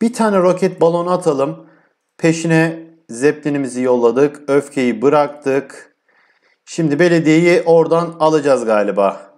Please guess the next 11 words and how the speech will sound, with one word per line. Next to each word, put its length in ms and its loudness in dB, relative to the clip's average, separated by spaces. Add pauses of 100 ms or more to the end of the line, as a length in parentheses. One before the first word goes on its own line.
(280)
İnşallah 600 0
bir 80 0
aksilik 460 -4
çıkmaz. 580 -4
Çıkmadı 460 -6
çok 260 0
şükür. 420 -4 (800)
Şimdi 520 0
saldırımızı 680 -2
nereden 400 -2
başlatalım? 640 -2